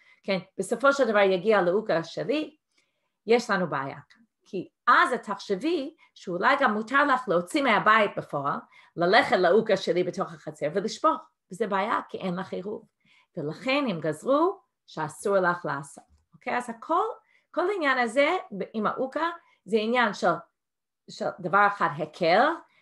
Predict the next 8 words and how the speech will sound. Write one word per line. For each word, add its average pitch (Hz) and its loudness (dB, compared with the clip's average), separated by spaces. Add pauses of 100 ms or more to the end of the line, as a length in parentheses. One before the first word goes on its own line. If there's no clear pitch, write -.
(120)
ומצד 143 -4
השני, 302 -4
כשזה 208 -4
לא 311 4
עובד, 226 0
זה 208 -6
בגלל 196 2 (160)
גזירה, 170 -2